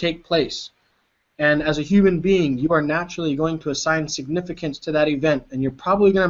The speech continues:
make up a decision about yourself, okay? Those decisions will run you subconsciously throughout your life. Now, when you understand that,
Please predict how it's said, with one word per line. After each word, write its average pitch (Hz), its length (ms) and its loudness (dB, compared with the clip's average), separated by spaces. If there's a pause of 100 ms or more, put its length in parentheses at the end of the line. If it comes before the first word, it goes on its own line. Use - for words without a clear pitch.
(120)
make 175 140 -6
up 175 220 0
a 160 60 -6
decision 180 600 -2
about 160 380 0
yourself, 147 600 -4 (520)
okay? 143 360 -4 (960)
Those 180 200 4
decisions 170 760 0
will 160 140 0
run 170 300 0
you 156 120 0
subconsciously 156 840 -4
throughout 147 340 -4
your 143 100 -6
life. 135 420 -6 (480)
Now, 143 120 0
when 165 120 2
you 175 100 2
understand 180 640 2
that, 117 240 -4